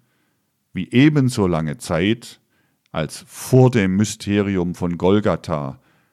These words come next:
aus dem Buddha-Munde die Worte tönen: „Der Tod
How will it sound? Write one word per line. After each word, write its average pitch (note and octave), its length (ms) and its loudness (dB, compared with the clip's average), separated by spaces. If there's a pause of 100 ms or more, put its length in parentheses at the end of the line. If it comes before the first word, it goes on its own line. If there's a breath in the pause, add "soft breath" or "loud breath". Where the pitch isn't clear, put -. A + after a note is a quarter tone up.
(160)
aus F2 260 -6
dem E2 180 -6
Buddha-Munde G2 760 2
die F2 220 -6
Worte G2+ 440 -4
tönen: F#2+ 680 -2 (640 soft breath)
„Der D2+ 140 -6
Tod C#3 400 2